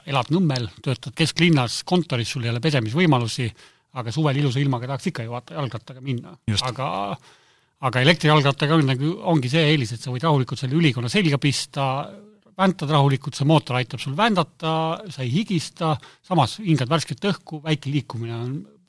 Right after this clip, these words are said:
Speaker 1: nii-öelda kasuks veel juures, noh, sa jõuad sinna, võtad aku jalgrattalt välja, paned jalgratta hoidlasse oma jalgratta ja lähed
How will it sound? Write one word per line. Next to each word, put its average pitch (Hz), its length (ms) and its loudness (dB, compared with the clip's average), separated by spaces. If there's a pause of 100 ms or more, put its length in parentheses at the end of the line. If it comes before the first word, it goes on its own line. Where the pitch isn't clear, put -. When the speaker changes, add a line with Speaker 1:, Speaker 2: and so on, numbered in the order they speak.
(320)
Speaker 1:
nii-öelda 123 320 -4
kasuks 214 380 2 (260)
veel 156 220 0 (180)
juures, 160 400 -6
noh, 143 140 -4 (300)
sa - 120 -10
jõuad 139 220 0
sinna, 185 300 2
võtad 143 240 -4
aku 160 260 -4 (260)
jalgrattalt 151 420 -6
välja, 185 320 -4
paned 139 380 -4 (220)
jalgratta 160 420 -2
hoidlasse 165 400 -2
oma 147 140 0
jalgratta 139 420 -6
ja 139 80 -8
lähed 123 320 -6